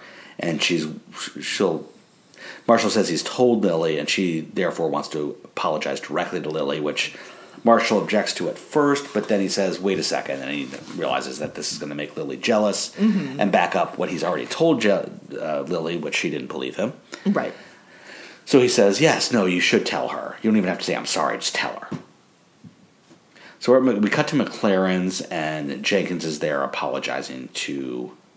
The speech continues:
Speaker 1: Lily. And I like Marshall's face here. He's very content.
Speaker 2: Right, and nobody seems to be noticing Lily's slow removal of things that would get in the way in a fight.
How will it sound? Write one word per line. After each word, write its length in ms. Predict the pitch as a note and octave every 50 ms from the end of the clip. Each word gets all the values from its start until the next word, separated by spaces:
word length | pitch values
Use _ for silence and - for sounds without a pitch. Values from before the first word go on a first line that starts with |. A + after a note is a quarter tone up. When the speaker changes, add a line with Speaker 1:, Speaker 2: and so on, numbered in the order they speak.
| _ -
Speaker 1:
Lily. 300 | F2 D#2+ - - - - - - - - - - - - - -
And 140 | - A2 G#2+
I 40 | G#2
like 220 | G2 G2 - - -
Marshall's 500 | - - - - - - - - - -
face 320 | - F2 C2 - - -
here. 140 | - C#2+ C2
He's 180 | C2 C#2+ - -
very 440 | - D#2 D2+ C#2 C#2+ D2 D2 - - - - - - - _ -
content. 560 | A#2+ A#2 G#2+ - - D#2 C#2+ - - - - - - - - - - - - - - -
Speaker 2:
Right, 520 | G3+ A3 G#3+ F#3+ A3 G#3+ F#3 E3+ F3 F3
and 100 | G#3 A#3
nobody 220 | C#4+ F#4 G4+ G4
seems 260 | F#4 - E4+ D4 B3 -
to 120 | B3 A3
be 220 | F3 - G3+ F#3+ F3
noticing 1000 | F3+ F3 F#3 F#3+ F#3+ F3+ F3 E3 D#3+ D#3 - - E3+ D#3+ D3+ D#3 D#3 D3+ D3 D3+ D#3+ - -
Lily's 480 | - E3+ F3 E3+ E3 D#3 D3+ D3+ D#3+
slow 440 | - - - - - A3 G3 F#3 F3
removal 640 | D#3+ E3 E3 E3+ E3 D#3 D3 C#3+ D3 D3+ C#3+ C3+ B2+ C3
of 300 | C#3+ C#3 C3+ C#3+ D3 - - - - - -
things 220 | - F#3+ D3 - E3+
that 100 | - -
would 100 | D#3 -
get 120 | - -
in 80 | - D#3+
the 60 | D#3
way 140 | D3+ C#3+ B2+
in 80 | C3
a 40 | -
fight. 500 | - - A2+ A2+ B2+ - - - -